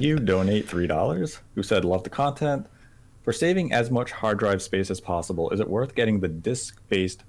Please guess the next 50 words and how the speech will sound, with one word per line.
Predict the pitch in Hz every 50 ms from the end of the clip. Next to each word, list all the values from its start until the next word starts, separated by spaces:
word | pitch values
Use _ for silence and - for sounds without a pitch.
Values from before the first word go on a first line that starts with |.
| - -
PlayStation | - 92 85 - 85 80 85 78
five? | - - 135 139 139 107 85 78 - - - - - - - -
I'd | - - 101
rather | 117 127 139 151 151 165 156
the | 127 123 101
all-digital, | 90 98 98 92 90 107 107 107 104 90 87 87 90
but | 90 92 92
I'm | 90 90
worried | 87 95 113 123 127
about | 123 117 107 -
losing | - 90 87 - 92 82 -
extra | - 139 139 - - - 131
space | - - - - 90 92 92 -
versus | - - - 85 85 - 92 85 87 90 - -
disc. | - 69 62 52 - - - - - - - - - - - - -
How | - - 151
much | 160 175 175 -
would | - 131 127
I | 120
really | 110 95 90 92 95 95 107 120 127 127 131 131
save | 123 - - - 104 98 98 90
using | 95 95 90 98 87 80
disc | 76 90 85 82 - - - - - - - - -
after | 117 107 110 - 110
D | 90 78 104 117
L | 117 117
patches, | 110 - 98 90 92 90 - 98 95 -
et | - -
cetera, | - - 117 110 95 90 87 -
if | 104 104 - -
any?" | 113 113 117 104 87 80 76 -
You | - 95 92 95
actually | 104 107 113 - 131 123
wouldn't | 107 98 95 107 110
be | - 104
saving | 98 - 107 98 95 95 90 90 -
anything | - 95 95 101 98 - 101 95 98
because | 92 92 92 - 98 95 92
the | - 101
full | 98 - 92 98 98
game | 92 95 90 90 90
is | 92 87
going | - 92 90 90
to | 87 -
be | 87 87 87 87 - -
installed | 85 82 - - - 90 90 87 90 -
on | - 90 85
your | 80 80 -
hard | - 90 85 87 85
drive | 95 90 82 85 80